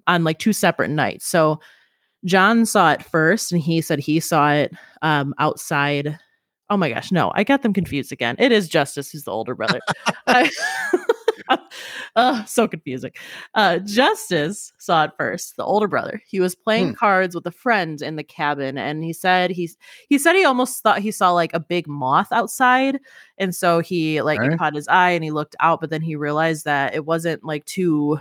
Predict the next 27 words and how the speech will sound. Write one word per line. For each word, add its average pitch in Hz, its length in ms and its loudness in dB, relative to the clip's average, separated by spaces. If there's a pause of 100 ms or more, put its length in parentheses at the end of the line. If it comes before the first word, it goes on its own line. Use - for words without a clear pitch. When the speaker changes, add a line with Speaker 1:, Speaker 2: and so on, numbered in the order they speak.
(260)
Speaker 1:
wings, 185 400 2
it - 120 0
was 151 180 0
two - 240 -2
eyes 147 360 4
that 143 100 -8
he 147 120 -4
was 139 140 -6
seeing, 131 420 -8 (380)
and 123 100 -8
he 117 100 -4
saw 170 240 2
Speaker 2:
Uh-oh. - 20 -2
Speaker 1:
this 160 220 -6
thing's, 143 440 -4
like, 139 280 -6
face, 160 360 -2
like, 143 380 -6
kind 190 200 0
of 165 80 -4
leaning 170 480 0
down 151 420 0
to 175 100 -6
look 143 220 -4
into 160 260 -8
the 147 100 -12
cabin. 139 560 -2